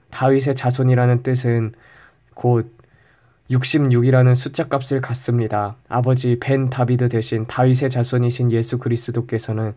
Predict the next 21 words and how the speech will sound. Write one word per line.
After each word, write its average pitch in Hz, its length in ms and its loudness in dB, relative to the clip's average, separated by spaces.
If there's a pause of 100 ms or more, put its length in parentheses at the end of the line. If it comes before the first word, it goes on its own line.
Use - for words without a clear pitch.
(280)
성경이 165 720 0
육십육 127 460 0
권이 123 240 2
될 113 160 -2
것을 117 280 -4
미리 120 260 2
알고 113 300 -2
계셨고, 110 540 -4 (260)
그것을 131 400 0
또한 131 220 2
숫자 127 320 -4
값으로 156 340 -4
남겨두셨으며, 113 1040 -2 (300)
그 127 140 0
성경 170 440 2
육십육 123 440 -2
권을 123 280 2
통해 113 440 -2
예수 120 300 0
그리스도를 123 540 0
증거하십니다. 117 840 -4